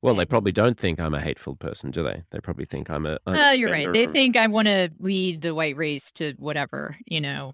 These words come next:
Speaker 1: Yeah, they
Speaker 2: but
Speaker 1: think I, I'm, you know, we've been under attack for too long by all
Speaker 2: Yeah.
Speaker 1: of these, you know, filthy races, and I have to stand up and defend.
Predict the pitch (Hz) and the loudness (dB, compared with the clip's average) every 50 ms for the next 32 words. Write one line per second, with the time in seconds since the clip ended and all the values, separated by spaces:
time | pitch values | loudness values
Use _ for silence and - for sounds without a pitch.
0 | - 254 330 370 - - 151 143 101 98 110 101 90 98 98 95 92 - - 92 | 0 2 4 4 4 2 2 2 2 2 2 2 2 4 4 4 4 2 2 2
1 | 92 90 - _ 101 92 85 80 82 87 85 85 90 92 87 85 78 85 87 82 | 2 2 0 _ 0 2 2 2 2 2 0 2 2 4 4 4 4 2 2 2
2 | 85 80 80 - 95 92 85 82 - - 87 - - 90 87 85 87 85 85 85 | 0 0 -2 -2 -2 -2 -2 -2 -2 -6 -8 -4 -2 -2 -2 0 0 0 0 0
3 | 87 85 82 82 80 80 80 180 156 - - 95 90 82 80 80 - - 92 80 | 0 0 -2 -2 -2 -2 -2 -2 -2 -4 -4 -4 -4 -4 -4 -6 -6 -6 -6 -6
4 | 73 76 - - 85 82 - - 85 78 80 82 85 90 - 69 57 57 82 - | -6 -8 -8 -8 -10 -8 -6 -6 -6 -4 -2 -2 -2 -4 -4 -8 -8 -8 -8 -8
5 | 87 80 82 104 123 69 85 90 87 - - 92 85 90 - - 92 85 80 78 | -8 -8 -8 -8 -6 -6 -4 -4 -4 -6 -4 -6 -6 -6 -4 -2 -2 0 0 -2
6 | 82 - - 80 73 82 - 85 80 80 73 - - | -2 -4 -4 -6 -6 -6 -6 -4 -4 -4 -6 -8 -12